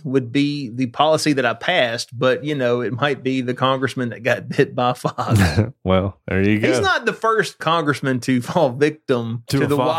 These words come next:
Speaker 1: wiles of a vixen
Speaker 2: <laughs> That's
Speaker 1: on
Speaker 2: true.
Speaker 1: Capitol Hill. <laughs>
Speaker 2: No, there have been plenty of 'em. Yeah.
Speaker 1: <laughs>
Speaker 2: Well, uh, yeah, I, I mean, I've heard those rabies shots are no fun.
Speaker 1: <laughs> Yes.
Speaker 2: I mean, no fun.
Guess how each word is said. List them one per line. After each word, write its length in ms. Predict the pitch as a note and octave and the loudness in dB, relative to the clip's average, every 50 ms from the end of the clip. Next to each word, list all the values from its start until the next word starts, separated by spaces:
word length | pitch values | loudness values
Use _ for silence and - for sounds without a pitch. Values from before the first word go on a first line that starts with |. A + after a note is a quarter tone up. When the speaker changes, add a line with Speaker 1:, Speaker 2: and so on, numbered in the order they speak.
| E3 D#3+ | 0 0
Speaker 1:
wiles 320 | E3 F3 D#3+ D#3 - - | 0 0 0 0 -2 -2
of 120 | G3+ D#3 D#3 | 0 0 -2
a 40 | |
vixen 720 | C3+ B2 E3 E3 E3 - - - C3+ B2 B2 B2 B2+ B2+ C#3+ | -2 0 -2 -2 -2 -2 -2 -2 0 0 -2 -2 -2 -2 0
Speaker 2:
<laughs> 160 | D#3+ C#3 - | 0 0 0
That's 300 | E3 D#3+ C#3 - - - - - | -2 -4 -4 -8 -10 -6 -2 2
Speaker 1:
on 80 | D#3 | 2
Speaker 2:
true. 160 | A#3+ F3 F#3+ | 4 4 4
Speaker 1:
Capitol 440 | G#3+ E3 D#3 D#3+ - D#3+ D#3 C#3+ C3+ | 2 2 2 2 2 2 2 2 2
Hill. 460 | - E3+ E3 D3 C3+ C3 C3 G#3 D#3 - - _ - _ _ _ _ | 2 4 4 4 4 4 2 2 0 -4 -10 _ -20 _ _ _ _
<laughs> 20 | - - - - G3+ F#3+ - D#3 - - C#3+ - | -4 -2 0 -2 -2 0 -2 -6 -4 -4 -8 -2
Speaker 2:
No, 360 | B2+ B2+ A#2+ A#2 A#2+ B2 C#3 | 0 2 4 4 4 4 4
there 120 | - E3 E3 D#3 | 4 4 2 4
have 20 | |
been 220 | D#3 D#3 D3 C#3 C#3 C#3 | 2 2 2 0 0 0
plenty 400 | C3+ D3 E3+ F#3+ F3+ D3 A2 G2 | 2 2 2 4 4 2 2 2
of 280 | F#2 F2+ F2 E2+ E2+ - | 0 -2 -4 -8 -12 -10
'em. 100 | - - - _ - | -10 -10 -10 _ 0
Yeah. 280 | C3 B2+ A2 F2+ - - - _ - | 2 2 2 2 -2 -8 -10 _ -12
Speaker 1:
<laughs> 760 | C3 A#2 - _ - C#3 - _ _ _ _ _ _ _ - | -12 -12 -12 _ -12 -12 -12 _ _ _ _ _ _ _ 2
Speaker 2:
Well, 340 | F3+ G3 G3 F#3 E3 - - - _ _ _ | 2 4 4 2 0 -4 -12 -20 _ _ _
uh, 480 | - A#2+ A#2 A2 G#2+ G#2 F#2+ G2 G2 F#2+ - _ _ _ _ _ _ _ _ _ _ | 0 2 4 4 4 2 0 -2 -6 -8 -12 _ _ _ _ _ _ _ _ _ _
yeah, 180 | - B2 A#2 - - _ | 0 0 0 0 -4 _
I, 140 | A2 A2+ A#2 - | -8 -8 -4 -2
I 60 | B2 A#2 | 0 2
mean, 340 | B2 B2 A2+ A2+ A2 G2+ G#2+ | 4 4 4 2 2 2 0
I've 160 | A2+ B2+ B2 | 0 0 0
heard 300 | - B2+ B2 B2 A#2+ A#2 | 2 2 2 2 2 2
those 260 | A2 G#2 G2+ F#2+ F#2 | 2 2 0 0 0
rabies 480 | G2 G2 G2+ G#2 F#2+ G2+ G2+ G2+ G2 G2 | 0 0 2 0 0 0 -2 0 0 -2
shots 500 | - G#2 F#2+ F2+ F2 F2 F2 - - - | 0 0 0 0 0 -2 -6 -8 -8 -6
are 440 | F#2 F2+ F2 E2+ E2+ E2+ F2 F2 - _ _ _ | -4 -4 -4 -4 -6 -6 -8 -10 -14 _ _ _
no 300 | G#2+ G2+ G2+ G2+ G2+ G2 E2 | 0 2 4 4 2 2 0
fun. 380 | - G2 F2+ E2 - - - | -2 -6 -6 -6 -10 -4 -2
Speaker 1:
<laughs> 160 | G3 G3 G3 | -2 -2 0
Yes. 420 | E3+ E3+ D#3 D#3+ D3+ A#2+ G#2+ B2 G#2+ | 0 -2 0 2 0 0 0 -2 0
Speaker 2:
I 200 | G2 G2 G2 G2 | 2 2 4 4
mean, 200 | G2 G2+ G2 G2 | 4 2 2 2
no 280 | G2+ G#2+ G#2+ G#2+ G2+ F#2 | 2 4 4 4 2 0
fun. 420 | - - E2+ E2 E2+ F2+ - E2+ | -2 -6 -8 -8 -8 -12 -16 -18